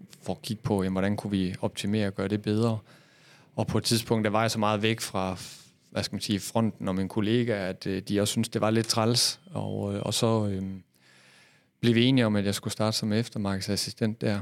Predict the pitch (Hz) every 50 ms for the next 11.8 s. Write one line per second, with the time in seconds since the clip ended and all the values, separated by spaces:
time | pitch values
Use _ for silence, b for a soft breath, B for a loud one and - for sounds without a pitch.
0 | - - - - 107 101 113 110 107 - 117 113 120 117 110 - 113 107 107 107
1 | 104 101 98 98 101 - 104 98 104 104 107 110 98 - - 107 104 104 104 101
2 | 95 95 95 95 92 98 98 - _ _ _ _ - - 113 110 113 110 107 104
3 | 101 98 101 101 101 92 - 107 104 104 101 104 104 104 104 101 101 - - -
4 | - - _ _ 110 101 95 98 98 101 110 110 107 110 107 107 107 - - 104
5 | - 101 95 92 95 95 92 - - - - 101 - 120 113 107 92 104 107 104
6 | 107 107 104 95 - - _ B B B B B B B B B B B B -
7 | 107 - - 117 107 - - 135 123 - - - 113 104 101 - 113 107 - -
8 | 117 113 - - 107 101 101 101 98 - 104 98 98 95 95 98 98 95 95 98
9 | 95 95 - 110 104 101 104 101 95 95 110 104 110 113 113 113 120 - - -
10 | 117 113 113 107 - - - 107 104 107 107 107 - - 113 104 107 104 - -
11 | 165 165 139 - - 101 101 107 117 120 117 110 120 117 107 98